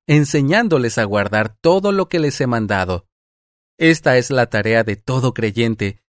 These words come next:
sin importar quién sea ni de dónde venga. Como escriben Colin Marshall y Tony Payne en su libro El enrejado y la vid, no hay dos clases de discípulos,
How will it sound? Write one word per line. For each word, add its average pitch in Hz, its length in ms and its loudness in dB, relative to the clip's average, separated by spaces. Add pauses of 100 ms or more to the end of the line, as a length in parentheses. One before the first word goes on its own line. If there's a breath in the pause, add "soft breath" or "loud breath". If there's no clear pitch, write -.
sin 143 220 2
importar 135 540 0
quién 202 280 0
sea 139 460 0
ni 143 160 0
de 127 160 0
dónde 156 400 0
venga. 147 480 -2 (300)
Como 160 200 2
escriben 175 460 0
Colin 156 340 2
Marshall 113 600 0
y 131 140 -4
Tony 165 280 0
Payne 131 500 -2
en 131 80 2
su 135 160 -2
libro 147 460 2
El 135 180 0
enrejado 135 680 0
y 175 80 0
la 120 140 0
vid, 101 260 -4 (600)
no 160 260 4
hay 208 120 0
dos 143 240 -2
clases 131 540 0
de 113 160 0
discípulos, 110 720 -4